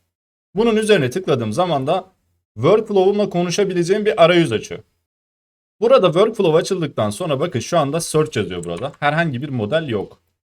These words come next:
Yani search ile konuşuyorum ben aslında. Yapay zeka haberlerini getir dediğim zaman da gidiyor benim workflow'umu çalıştırıyor ve bana şu anda dünya genelindeki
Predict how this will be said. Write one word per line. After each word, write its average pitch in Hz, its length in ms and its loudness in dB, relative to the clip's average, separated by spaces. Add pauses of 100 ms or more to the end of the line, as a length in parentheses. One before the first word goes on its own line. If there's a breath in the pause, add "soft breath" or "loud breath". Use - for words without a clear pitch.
(420)
Yani 190 260 0
search 208 360 0
ile 202 120 -2
konuşuyorum 143 520 -2
ben 90 100 -6
aslında. 123 500 -8 (220)
Yapay 180 320 4
zeka 175 300 0
haberlerini 170 460 0
getir 170 320 -2
dediğim 170 320 -2
zaman 170 400 0
da 165 180 -2 (260)
gidiyor 233 280 4
benim 208 180 4
workflow'umu 170 520 0
çalıştırıyor 185 600 -4
ve 175 180 -4
bana 180 180 0
şu 185 180 -6
anda 127 220 -4
dünya 180 300 -2
genelindeki 123 760 -2